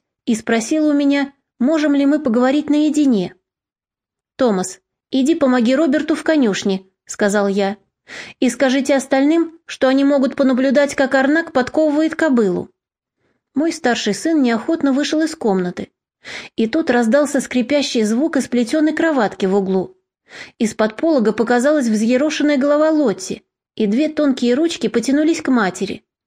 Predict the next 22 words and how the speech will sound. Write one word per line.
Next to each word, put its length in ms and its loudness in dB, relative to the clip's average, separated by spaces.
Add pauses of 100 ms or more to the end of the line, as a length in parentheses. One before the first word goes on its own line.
(520)
Моя 280 2
младшая 420 0
дочь 240 -2
слишком 460 -2
маленькая 560 2
и 140 -4
худенькая 580 0
для 160 0
своего 360 0
возраста. 640 -2 (680)
Под 160 0
ее 220 4
глазами 480 2
залегли 400 2
голубоватые 720 0
тени, 480 -4 (200)
похожие 500 0
на 140 0
оловянные 520 0
полумесяцы. 800 -2 (720)
«Плохой 440 0
знак», 400 -2